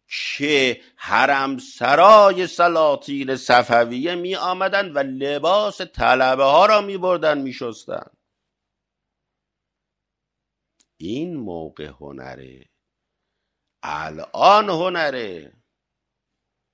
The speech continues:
الان آمدن و با این ناملایمات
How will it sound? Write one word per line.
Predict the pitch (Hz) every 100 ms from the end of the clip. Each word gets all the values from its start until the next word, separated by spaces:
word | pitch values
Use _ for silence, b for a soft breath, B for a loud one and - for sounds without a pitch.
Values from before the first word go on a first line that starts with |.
| _ _ _ _ _ _ _ _
الان | 87 101 113 113 113 - 160 202 196
آمدن | 147 165 165 156 147 135 135 123 120 B B 101
و | 117
با | 104 123 123 120 -
این | 135 123 120
ناملایمات | 120 117 110 113 113 110 104 104 107 110 104 - - -